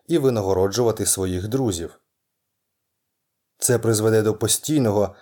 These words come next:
та навіть пришвидшеного збільшення кількості грошей в обігу, тобто до постійної та пришвидшеної інфляції.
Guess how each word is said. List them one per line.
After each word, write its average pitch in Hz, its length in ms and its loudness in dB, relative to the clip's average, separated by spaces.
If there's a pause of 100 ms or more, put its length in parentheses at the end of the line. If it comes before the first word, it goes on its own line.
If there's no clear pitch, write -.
(140)
та 123 100 0
навіть 113 340 0
пришвидшеного 120 880 0
збільшення 101 540 -2
кількості 101 560 -6
грошей 101 400 -2
в 101 220 -8
обігу, 95 500 -2 (380)
тобто 175 280 0
до 117 140 2
постійної 139 760 -2 (140)
та 180 140 0
пришвидшеної 98 1000 -2
інфляції. 98 840 -4